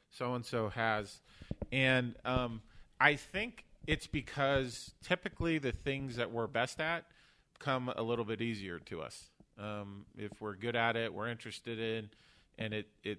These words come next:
maybe we're kind of have some innate abilities, um, that stuff kinda comes easily. And, um, and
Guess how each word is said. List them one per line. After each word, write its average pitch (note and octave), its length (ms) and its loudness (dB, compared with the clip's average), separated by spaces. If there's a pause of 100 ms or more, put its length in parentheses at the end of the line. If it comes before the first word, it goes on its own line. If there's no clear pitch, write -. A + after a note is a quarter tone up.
maybe G#2+ 340 -4
we're G2 260 -6 (120)
kind A2 220 -4
of G2+ 100 -8
have G#2+ 240 2
some G#2+ 260 -6
innate A2 400 -2
abilities, A2+ 640 -4 (400)
um, A2 260 -6
that B2 200 6
stuff B2 300 0
kinda A#2+ 260 -2
comes G#2+ 300 -6
easily. C#3 420 -6 (460)
And, A#2+ 520 -2 (160)
um, A2 360 -2 (160)
and A2+ 380 -4